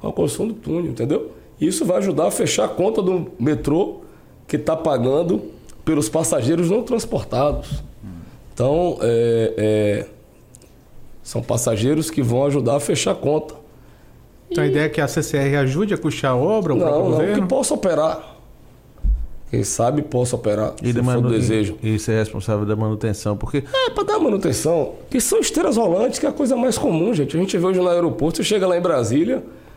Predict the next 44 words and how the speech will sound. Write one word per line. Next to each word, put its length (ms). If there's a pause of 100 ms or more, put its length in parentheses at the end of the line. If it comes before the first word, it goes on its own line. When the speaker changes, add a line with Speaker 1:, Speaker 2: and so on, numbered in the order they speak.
(180)
Speaker 1:
você 220
vê 200
essas 260
esteiras 380
rolantes, 380
todos 200
os 20
aeroportos 640 (500)
grandes 400
hoje 180
do 80
Brasil. 480
E 80
Speaker 3:
Aqui 120
Speaker 1:
isso 80
Speaker 3:
em 40
Speaker 1:
é 40
Speaker 3:
Salvador, 260
Speaker 1:
esteira 260
Speaker 3:
né? 60
Speaker 1:
rolante, 240
a 20
Speaker 3:
Salvador 200
Speaker 1:
pessoa 220
Speaker 3:
tem. 60
Speaker 1:
pode 180
ir 40
andando, 320
pode 240
ir 20
na 80
esteira 300
rolante. 520 (880)
É, 60
é, 1080 (140)
eu 140
tenho 120
cer-, 240
tenho 240
convicção 640
que 80
é 40
uma 100
obra, 320